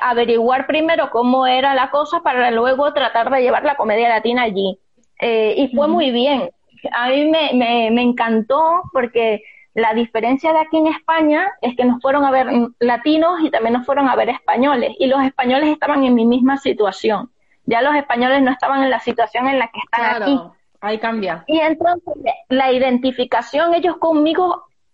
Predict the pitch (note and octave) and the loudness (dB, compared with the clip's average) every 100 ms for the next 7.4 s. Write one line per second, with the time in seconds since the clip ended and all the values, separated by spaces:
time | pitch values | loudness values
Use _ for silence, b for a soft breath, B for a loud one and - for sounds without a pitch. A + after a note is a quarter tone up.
0 | _ - - D#4+ C#4+ D#4+ G4+ - - - | _ -10 -2 0 2 2 2 -2 -4 -2
1 | F#4+ F4+ C4+ A#3+ A3 F#3+ C4 B B B | 0 2 0 0 -2 -4 -6 B B B
2 | - B3 - D4 C4 A3 A3+ C4+ B3+ A#3+ | -6 -4 0 0 0 -2 -2 0 2 2
3 | C4 E4+ G4+ G4+ F#4+ D4+ C4+ - B3 G#3 | 2 0 -2 -2 -2 -2 -2 0 0 0
4 | G#3+ A#3 A3 B3 C4 C4+ C4+ B3+ B3+ D#4 | 0 0 2 2 2 2 2 0 2 0
5 | D#4+ E4 C#4+ B3 B3+ C#4 E4+ D4 C4+ A#3 | 0 -4 -2 0 2 2 2 2 0 -2
6 | - C#4 D#4 F#4 F#4 C4 A3 B3+ - G#3 | -2 -2 0 -2 -2 -2 0 -2 -2 -4
7 | A3 D4 F#4 | 0 0 0